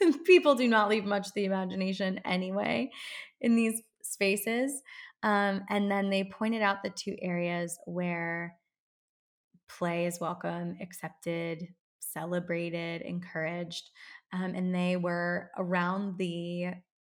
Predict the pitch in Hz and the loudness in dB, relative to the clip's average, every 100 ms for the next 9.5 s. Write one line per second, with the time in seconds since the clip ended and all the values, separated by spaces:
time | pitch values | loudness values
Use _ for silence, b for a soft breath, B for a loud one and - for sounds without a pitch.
0 | _ _ _ 190 185 185 202 190 180 202 | _ _ _ -8 -6 -4 -4 -2 -2 0
1 | 185 180 196 247 330 - _ _ 180 185 | 2 4 4 2 -2 -8 _ _ -2 -2
2 | 185 196 196 185 - - 196 180 - 170 | -2 -2 0 0 -4 -6 -4 -4 -4 -4
3 | 170 208 294 - B B B B B - | -2 0 -2 -4 B B B B B -2
4 | 208 202 208 220 240 220 202 190 175 170 | 0 2 0 2 2 2 2 0 -4 -2
5 | 190 202 208 190 185 196 190 185 180 - | -2 -2 -2 -4 -2 0 0 0 -4 -6
6 | 180 175 175 175 180 180 170 180 175 170 | -4 -2 -2 -2 0 -2 0 0 0 -2
7 | 170 - _ - 165 165 - 170 170 165 | -6 -10 _ -8 -6 -6 -6 -6 -6 -6
8 | 160 90 180 180 180 180 180 - 180 - | -6 -4 -6 -6 -4 -4 -4 -6 -6 -8
9 | - - 190 185 180 | -4 2 2 2 -2